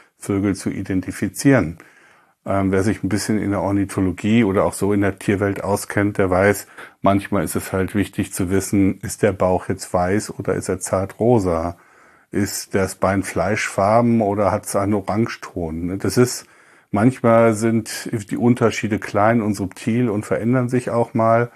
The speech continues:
Und da sind sowas halt einfach wichtige Hinweise. Ähm, also von daher, das macht am Ende dann ein wirklich gutes Glas aus. Und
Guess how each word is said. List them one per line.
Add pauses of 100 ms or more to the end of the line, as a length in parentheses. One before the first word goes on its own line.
(480)
Und
da
sind
sowas
halt
einfach
wichtige
Hinweise. (1080)
Ähm,
also
von
daher,
das
macht
am
Ende
dann (160)
ein
wirklich
gutes
Glas
aus.
Und